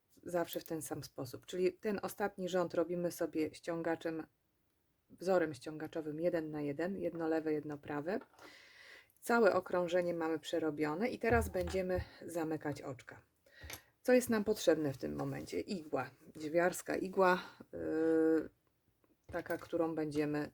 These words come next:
te oczka zamykać. I oczywiście nożyczki. I teraz musimy sobie zakończyć tą naszą robótkę. Musimy pozostawić sobie tej nitki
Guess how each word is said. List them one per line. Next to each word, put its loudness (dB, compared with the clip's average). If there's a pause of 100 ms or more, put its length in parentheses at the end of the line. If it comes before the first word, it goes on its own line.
te -10
oczka -6
zamykać. -6 (880)
I -2
oczywiście -2
nożyczki. -6 (200)
I -14
teraz 2
musimy 0
sobie 2
zakończyć -4
tą -4
naszą -4
robótkę. 0 (100)
Musimy -2
pozostawić -2
sobie -2
tej 0
nitki -6